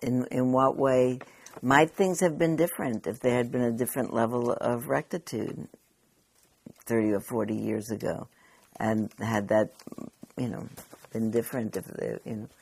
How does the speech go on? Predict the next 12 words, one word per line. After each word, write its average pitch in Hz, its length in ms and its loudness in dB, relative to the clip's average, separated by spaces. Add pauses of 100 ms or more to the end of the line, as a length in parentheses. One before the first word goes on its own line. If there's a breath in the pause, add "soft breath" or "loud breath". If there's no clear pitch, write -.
(400 loud breath)
you 143 100 -2
think 208 240 0
about 151 420 6 (220)
down 190 320 4
the 175 100 0
road, 143 420 4
what 123 220 0
is 135 200 -2
the 117 60 -6 (120)
fallout 101 580 0 (640)
from 98 440 -4
this? 90 420 -6